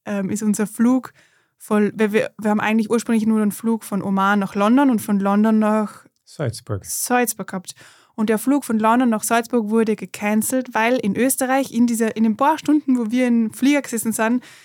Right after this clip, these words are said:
Speaker 1: ist diese Regelung, ähm, in Kraft getreten,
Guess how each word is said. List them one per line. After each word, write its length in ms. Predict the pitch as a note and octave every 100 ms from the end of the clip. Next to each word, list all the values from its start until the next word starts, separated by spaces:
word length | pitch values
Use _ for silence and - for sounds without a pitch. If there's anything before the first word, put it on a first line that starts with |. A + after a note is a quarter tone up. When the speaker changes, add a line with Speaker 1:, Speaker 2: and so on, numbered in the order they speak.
| _ -
Speaker 1:
ist 200 | C4+ B3+
diese 220 | A#3 A3
Regelung, 520 | A#3+ C4 B3 B3+ B3 -
ähm, 380 | A#3 A3+ A3 - -
in 220 | A3+ A3
Kraft 360 | - A#3 A#3+ -
getreten, 600 | A#3 A#3+ A#3+ A#3 A#3+